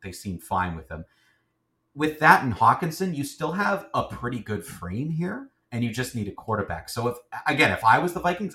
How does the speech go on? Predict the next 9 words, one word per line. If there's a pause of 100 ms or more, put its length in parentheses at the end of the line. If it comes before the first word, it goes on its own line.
I
would
give (220)
the
money
over,
but (240)
who
knows